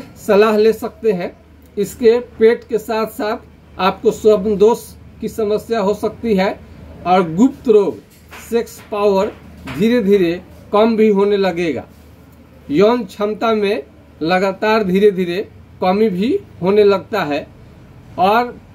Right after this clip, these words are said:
पेट रोग जब आ जाएगा तो इसके साथ कई समस्या हो सकती है। चमड़े का बीमारी होना, केस का झड़ना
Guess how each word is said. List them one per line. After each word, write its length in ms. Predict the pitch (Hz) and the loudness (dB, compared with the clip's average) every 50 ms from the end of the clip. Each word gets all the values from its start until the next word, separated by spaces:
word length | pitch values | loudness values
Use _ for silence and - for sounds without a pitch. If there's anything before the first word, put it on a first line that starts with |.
| - | -4
पेट 280 | 233 240 269 277 - 262 | -2 -2 0 -2 -2 -2
रोग 220 | 254 240 233 214 | 0 0 0 2
जब 200 | 214 226 226 214 | 0 0 0 0
आ 160 | 214 220 226 220 | 0 0 0 2
जाएगा 360 | 220 220 220 214 208 220 233 | 2 2 2 0 0 -2 -4
तो 120 | 233 262 | -6 -8
इसके 220 | 226 - - 247 214 | -10 -10 -8 -8 -8
साथ 320 | - - 214 190 - - - | -6 -6 -8 -8 -8 -6 -4
कई 180 | 226 233 254 - | -2 -2 -2 -2
समस्या 560 | - 233 214 214 208 208 - 214 220 226 220 220 | -4 -4 -2 0 0 0 2 2 2 2 2 2
हो 280 | 226 202 185 151 196 214 | 0 -2 -2 0 0 0
सकती 400 | 214 - 208 - - - 202 190 | 0 -2 -6 -10 -10 -8 -6 -4
है। 200 | 165 160 175 233 - - - - - - - - - - | -4 -4 -4 -6 -8 -16 -20 -20 -20 -20 -20 -20 -4 0
चमड़े 320 | - 214 202 202 214 220 220 | 2 4 4 6 6 4 4
का 140 | 214 220 196 | 2 -2 -6
बीमारी 440 | 185 185 208 202 202 190 190 202 208 | -6 -4 -4 -4 -4 -2 -2 -2 -2
होना, 280 | 185 185 196 202 202 196 | -2 -2 -4 -4 -4 -6
केस 360 | 190 - 226 220 214 214 - | -6 -2 0 0 0 0 -2
का 140 | - 220 196 | -4 -4 -4
झड़ना 560 | 165 147 165 180 185 190 185 185 180 190 - | -4 -2 -2 -2 -2 -2 -2 -4 -4 -6 -8